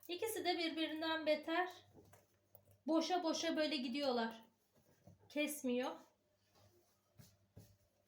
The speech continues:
Şimdi onları, e, arada bir, çok nadiren yapıyorum. Sürekli yapmam. Yani böyle bozuldukça toplarım. Çocuklarımın kağıt makasları için de geçerli bu durum. E, bunları şey yapıyorum. Bile.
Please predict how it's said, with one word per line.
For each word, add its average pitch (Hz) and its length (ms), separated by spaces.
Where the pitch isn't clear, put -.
Şimdi 415 300
onları, 440 600
e, 339 340
arada 302 380
bir, 302 100
çok 294 280
nadiren 277 460
yapıyorum. 254 480
Sürekli 240 380
yapmam. 254 420
Yani 254 240
böyle 294 200
bozuldukça 262 540
toplarım. 302 480
Çocuklarımın 294 580
kağıt 294 260
makasları 285 520
için 277 260
de 254 80
geçerli 226 540
bu 226 100
durum. 294 260
E, 285 360
bunları 339 320
şey 330 160
yapıyorum. 226 420
Bile. 233 580